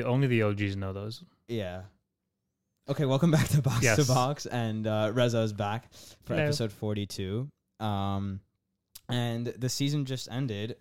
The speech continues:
Speaker 2: I mean, well, the Premier League season just ended. The Champions League and Europa League are coming back in, I think, like, a week or two. Um, but for now,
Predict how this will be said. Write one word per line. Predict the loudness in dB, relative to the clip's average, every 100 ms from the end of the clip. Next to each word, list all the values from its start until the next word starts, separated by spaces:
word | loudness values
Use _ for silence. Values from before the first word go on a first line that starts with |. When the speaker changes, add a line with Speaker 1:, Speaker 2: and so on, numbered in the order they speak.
| _
Speaker 2:
I | -4
mean, | 0
well, | -2 -4 _
the | -8
Premier | -4 -4 -4
League | -8
season | -10 -12 -10
just | -10 -12
ended. | -12 -12 -10 -12 -10
The | -8 -8 -8
Champions | -12 -12 -12 -12
League | -12 -12
and | -12
Europa | -12 -12 -12
League | -12 -14 -20 _ _
are | -14
coming | -10 -8 -8
back | -6 -8 -8 -10
in, | -10 -12 _ _ _ -20
I |
think, | -14 -12
like, | -10 -8
a |
week | -8 -8 -8
or |
two. | -8 -4 -4 -6 _ _ _ _ _ _ _
Um, | -10 -6 -6 -6 -8 -12 -16 _ _
but | -10 -10 -14
for | -12 -8
now, | -6 -6 -8 -12 -14